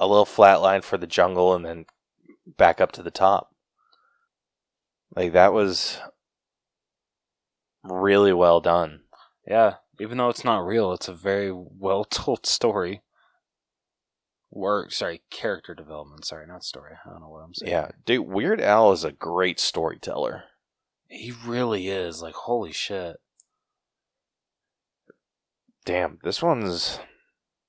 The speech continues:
Speaker 1: I'd say this one's on the, like, the f-, above average side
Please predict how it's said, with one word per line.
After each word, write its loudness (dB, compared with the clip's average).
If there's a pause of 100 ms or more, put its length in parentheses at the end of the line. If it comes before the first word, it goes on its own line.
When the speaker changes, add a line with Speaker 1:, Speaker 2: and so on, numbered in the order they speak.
(1500)
Speaker 1:
I'd -10
say 4
this -2
one's -2
on 2
the, 2
like, -2
the -10
f-, -18
above 0
average 0
side 0